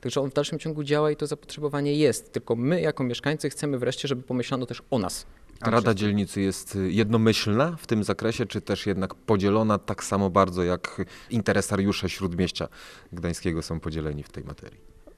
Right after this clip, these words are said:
Speaker 1: Co do zasady, Rada Dzielnicy, wydawać by się mogło, że mówi podobnym głosem większościowo. O, może tak to ujmę. To znaczy
Speaker 2: Są
Speaker 1: są
Speaker 2: zdania odrębne, rozumiem.
Speaker 1: Tak, są oczywiście zdania odrębne, jak to w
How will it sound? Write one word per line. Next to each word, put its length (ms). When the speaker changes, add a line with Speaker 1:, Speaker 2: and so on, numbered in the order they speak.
Speaker 1:
Co 180
do 120
zasady, 640
Rada 240
Dzielnicy, 840
wydawać 520
by 100
się 140
mogło, 280
że 120
mówi 280
podobnym 1000
głosem 840
większościowo. 840
O, 180
może 280
tak 220
to 100
ujmę. 300
To 80
znaczy 260
Speaker 2:
Są 80
Speaker 1:
są 60
Speaker 2:
zdania 240
odrębne, 380
rozumiem. 240
Speaker 1:
Tak, 260
są 240
oczywiście 440
zdania 280
odrębne, 420
jak 180
to 140
w 220